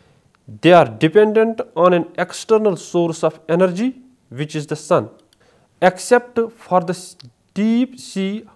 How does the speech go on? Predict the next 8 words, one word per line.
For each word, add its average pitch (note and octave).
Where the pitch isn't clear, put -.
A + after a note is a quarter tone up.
hydrothermal F#3
ecosystems, G3
sun A#3
is F3
the F3
only G#3
source F3+
of E3+